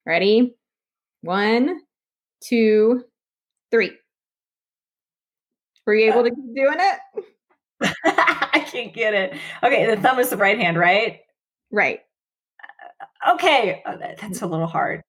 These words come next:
Speaker 1: <laughs>
Speaker 2: I love it. I love it. I, I think I've got it, though.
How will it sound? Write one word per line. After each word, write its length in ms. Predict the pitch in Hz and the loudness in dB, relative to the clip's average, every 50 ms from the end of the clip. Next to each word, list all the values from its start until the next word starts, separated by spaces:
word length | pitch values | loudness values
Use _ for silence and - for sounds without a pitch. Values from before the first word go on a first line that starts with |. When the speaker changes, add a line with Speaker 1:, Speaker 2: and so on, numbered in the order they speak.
| _ _ | _ _
Speaker 1:
<laughs> 160 | _ _ - | _ _ 0
Speaker 2:
I 40 | 240 | 2
love 340 | 240 254 226 220 220 202 - | 2 2 2 2 0 -2 -2
it. 80 | 202 185 | -2 -2
I 840 | - 269 269 262 269 269 269 - - - - - - - 247 262 | 0 0 2 2 2 2 2 0 -2 -4 -6 -4 -4 0 2 2
love 100 | 262 247 | 2 2
it. 100 | 208 190 | 0 0
I, 340 | 196 214 - - 226 247 269 | 0 0 0 0 0 2 2
I 40 | 285 | 2
think 160 | 294 302 330 | 0 2 2
I've 160 | 320 320 294 | 0 0 2
got 280 | 330 294 277 240 233 208 | 0 2 2 0 0 -4
it, 140 | 202 - - | -6 -6 -8
though. 340 | 170 160 - - - - | -8 -6 -8 -10 -10 -14